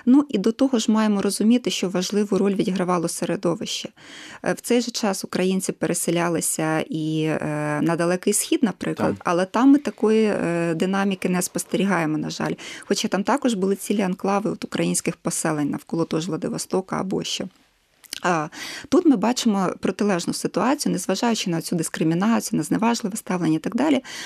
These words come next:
Speaker 1: але була можливість, е, себе проявити, була можливість своєю працею наполегливою, е, своїм бажанням, е, чогось досягти,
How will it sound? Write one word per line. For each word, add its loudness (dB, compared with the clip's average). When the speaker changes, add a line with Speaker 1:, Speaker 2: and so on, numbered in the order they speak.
Speaker 1:
але 4
була 2
можливість, 2
е, -2
себе 0
проявити, 0
була 0
можливість 2
своєю 4
працею -2
наполегливою, 0
е, -2
своїм 4
бажанням, 0
е, -2
чогось 0
досягти, -2